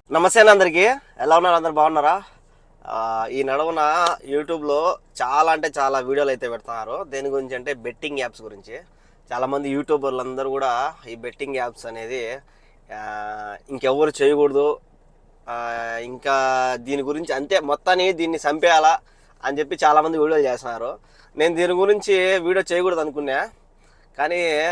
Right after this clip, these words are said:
నన్ను అడుగుతాను చాలామంది, నాకు తెలిసిన వాళ్ళు కానీ, లేదంటే కొంతమంది Insta-లో మెసేజ్లు కానీ, కామెంట్లు కానీ చేస్తున్నారు.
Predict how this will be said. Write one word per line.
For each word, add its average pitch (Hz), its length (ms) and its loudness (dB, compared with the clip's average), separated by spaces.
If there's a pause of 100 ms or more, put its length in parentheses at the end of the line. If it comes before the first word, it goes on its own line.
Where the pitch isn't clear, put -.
నన్ను 160 240 -2
అడుగుతాను 175 380 0
చాలామంది, 143 560 -2
నాకు 139 220 -8
తెలిసిన 139 260 -4
వాళ్ళు 147 140 -2
కానీ, 127 280 -4
లేదంటే 127 640 -4
కొంతమంది 135 800 -6
Insta-లో 151 280 -4
మెసేజ్లు 139 460 -2
కానీ, 127 220 -6
కామెంట్లు 143 400 -2
కానీ 131 200 -6
చేస్తున్నారు. 120 560 -10